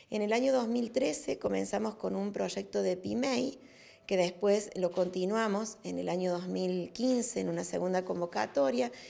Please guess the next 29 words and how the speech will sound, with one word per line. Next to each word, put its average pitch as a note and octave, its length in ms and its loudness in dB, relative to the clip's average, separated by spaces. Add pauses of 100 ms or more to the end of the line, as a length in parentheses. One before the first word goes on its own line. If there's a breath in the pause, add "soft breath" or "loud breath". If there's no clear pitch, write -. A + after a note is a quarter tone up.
(240 loud breath)
y B3 120 0
en A#3+ 100 0
principio C4 560 -2
se - 140 0
trabajó G#3+ 460 2
en B3 120 2
dos A#3 160 4
líneas F#3+ 420 0
de F#3 120 2
acción. E3+ 560 0 (560 loud breath)
Hacer A3 260 0
un C#4 140 4
relevamiento G3+ 920 2 (120)
de G3 80 -6
cuál B3+ 180 4
era B3 140 6
la A#3 80 2
situación G#3 500 -2
real G#3+ 380 2
de E3+ 60 2
las F3+ 120 -2
prácticas F#3+ 540 -4
docentes B3 640 0 (340 loud breath)
y C4+ 120 -2
después C#4 340 2
proponer A#3 800 2 (240)
acciones G3+ 760 2
a F#3 120 -2
futuro. F3+ 680 -2